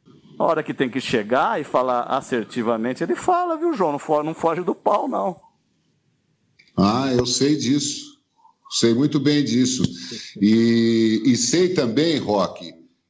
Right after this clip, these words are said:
Speaker 2: que treinador negro no futebol brasileiro, é, não só no, no treinador do futebol, né, em outras áreas também, a gente sabe que ainda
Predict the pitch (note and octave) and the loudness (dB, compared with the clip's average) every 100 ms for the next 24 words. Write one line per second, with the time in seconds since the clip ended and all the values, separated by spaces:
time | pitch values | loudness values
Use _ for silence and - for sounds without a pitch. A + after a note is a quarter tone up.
0 | _ - B2 B2 A#2+ A2 A#2 C#3+ D#3 C#3+ | _ 0 2 2 0 0 0 -2 0 -2
1 | G2+ D3+ D3 A2+ B2 D#3 B2+ G#2+ G#2+ G#2 | 0 0 0 0 2 2 2 0 -2 -2
2 | - G#2 G#2+ F#2+ F2 F2 G#2+ C#3+ G2+ D#2+ | -2 0 2 0 -2 0 2 2 0 -4
3 | - - - - F2+ F#2 F2+ F2 E2+ D#2+ | -6 -14 -14 -4 -2 0 -2 -2 -2 -4
4 | D#2+ - A#3+ B3+ - A3+ G#3 E3+ C#3 - | -2 2 2 2 2 2 2 2 0 -2
5 | F#2 - - E2 B2 A#2+ A2+ F#2+ G2+ E2+ | -2 -2 0 0 2 2 2 0 -4 -6
6 | - B2+ C3+ A#2+ F#2 B2 C3+ G#2+ - - | -2 2 2 0 0 2 2 2 -2 -14
7 | _ _ - F#2+ F#2+ F#2 F#2 F#2+ F#2+ D#2 | _ _ -4 -4 -2 -2 0 2 2 0
8 | - - _ _ _ _ _ F2+ F2+ F2+ | -4 -12 _ _ _ _ _ -2 0 0
9 | E2 D#2 D2 C#2 C#2 C2+ F#2+ A#2+ C3+ G#2+ | -2 -4 -4 -4 -2 2 4 4 2 0
10 | E2+ G2+ G#2+ F#2 - E2+ A#2 B2 B2 G#2+ | 0 0 0 -2 -4 -2 -2 -2 -4 -4
11 | - A#2 - A#2+ A2+ B2 B2 G#2+ F2 D2 | -4 -4 -4 -2 -2 -2 0 -2 -2 -6
12 | C2 | -12